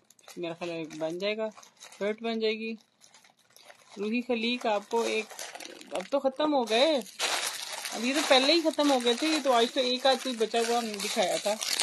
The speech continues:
आज के session में, वरना पहले ही ख़त्म हो गए थे ये वाले Shirts दिखाने से बहुत पहले। <laughs>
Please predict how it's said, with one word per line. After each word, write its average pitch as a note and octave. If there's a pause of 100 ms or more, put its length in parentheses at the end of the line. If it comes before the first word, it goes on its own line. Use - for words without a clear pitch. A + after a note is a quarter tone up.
(240)
आज F#3
के G3+
session G3
में, G3
वरना G3
पहले A3
ही C4
ख़त्म G#3+
हो F#3
गए D#3
थे D#3+
ये D#3
वाले D3+ (380)
Shirts A3+
दिखाने G3
से G3+
बहुत F#3+
पहले। D#3 (440)
<laughs> A3